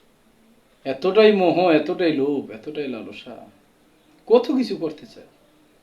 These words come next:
কারে ধরবো,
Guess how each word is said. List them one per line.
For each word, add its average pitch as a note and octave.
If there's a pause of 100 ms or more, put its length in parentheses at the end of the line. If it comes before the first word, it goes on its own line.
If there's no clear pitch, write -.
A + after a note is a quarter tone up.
(2250)
কারে C3+ (100)
ধরবো, C3